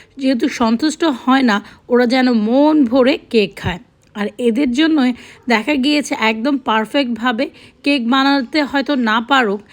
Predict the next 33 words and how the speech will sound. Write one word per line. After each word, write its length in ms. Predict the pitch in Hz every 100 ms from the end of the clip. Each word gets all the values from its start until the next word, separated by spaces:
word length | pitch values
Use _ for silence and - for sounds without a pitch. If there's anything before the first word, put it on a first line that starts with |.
| - _
কিন্তু 260 | 240 226 233
বাচ্চারা 520 | 196 196 - 294 330
যেন 200 | 330 330
তৃপ্তি 460 | - 277 233 - 285
পায় 240 | 233 240 - -
সেভাবেই 560 | - 311 262 269 277 277
বানায়। 380 | 196 180 170 - _ - - -
আর 140 | 220
সব 240 | 220 - 285
সময় 320 | - 330 339
এই 160 | 247 254
কেক 340 | 226 269 247
বানাতে 380 | 240 262 277 285
গেলে 240 | 240 226 202
বাচ্চারা 480 | 190 190 254 220
টেবিলে 640 | 214 269 262 285 285 285 339 - -
এভাবে 400 | - 262 277 285
গোল 400 | 254 269 294 294
করে 260 | 262 285 277
দাঁড়িয়ে 360 | 226 214 233 240
থাকে, 300 | 247 254 294
কখন 340 | - 226 220 285
এই 100 | 262
কেকটাকে 560 | - 220 - 240 240
খাবে। 360 | 220 - 190 175 - _ _ - - -
আসলে 320 | 247 339 381
ছোটোবেলার 720 | - - 285 330 302 311 320
বা 200 | 240 233
শৈশবের 560 | 240 269 240 311 277 285
এই 200 | 240 247
মজাগুলোই 680 | 220 214 247 233 262 277 277
অনেক 380 | 208 214 220 190
বেশি 380 | 226 220 262